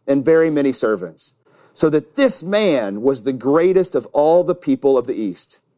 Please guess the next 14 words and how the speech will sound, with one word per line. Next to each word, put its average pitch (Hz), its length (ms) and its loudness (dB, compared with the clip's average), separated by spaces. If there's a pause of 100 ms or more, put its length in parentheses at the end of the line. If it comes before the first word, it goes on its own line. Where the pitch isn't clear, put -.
(560)
His 127 180 0
sons 160 340 0
used 139 180 -2
to 139 60 -2
go 139 280 2
and 135 80 -4
hold 123 200 0
feasts 165 400 0
in 127 120 -2
one 117 120 -2
another's 98 280 -6
houses 165 440 -2
in 101 140 -4
turn. 160 460 -2